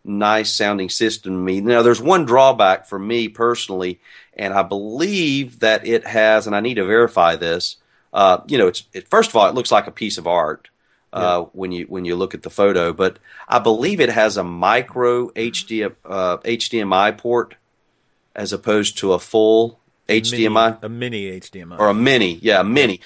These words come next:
Speaker 1: Okay, mini is better than micro. All right. Uh, so, so it's doable now. The micro's the real tiny one, and then there's one in between, which is the mini.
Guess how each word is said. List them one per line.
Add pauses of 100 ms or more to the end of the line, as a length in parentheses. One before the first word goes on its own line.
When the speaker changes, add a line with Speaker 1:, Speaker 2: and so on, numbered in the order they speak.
(160)
Speaker 1:
Okay,
mini
is
better
than
micro.
All
right. (380)
Uh,
so, (120)
so
it's
doable
now.
The
micro's
the
real
tiny
one,
and
then
there's
one
in
between,
which
is
the
mini.